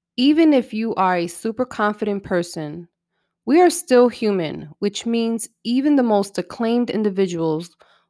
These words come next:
will still experience imposter syndrome every so often. There will always be someone who you think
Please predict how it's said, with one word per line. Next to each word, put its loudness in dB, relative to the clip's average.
will 0
still 2
experience 0
imposter -4
syndrome -6
every -4
so -8
often. -4
There 4
will 6
always 4
be -4
someone -4
who -4
you 0
think -6